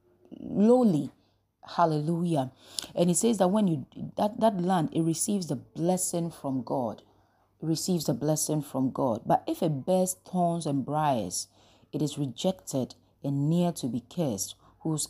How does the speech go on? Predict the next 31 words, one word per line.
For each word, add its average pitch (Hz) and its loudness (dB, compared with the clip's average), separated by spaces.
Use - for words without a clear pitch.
end 139 -2
is 131 -8
to 139 -10
be 135 -2
burned. 123 -4
Today, 175 0
I 175 2
just 220 -2
want 175 -2
to 151 -4
bring 160 -4
to - -10
your 143 -2
mind 147 -2
God's 175 2
word 147 -2
concerning 151 -2
your 127 -2
food, - -4
God's 180 4
word 156 -2
concerning 147 -4
where 196 4
you 170 2
should - -8
place 135 -4
food. - -4
It's 156 -4
not 233 2
just 208 -2
about, 139 -2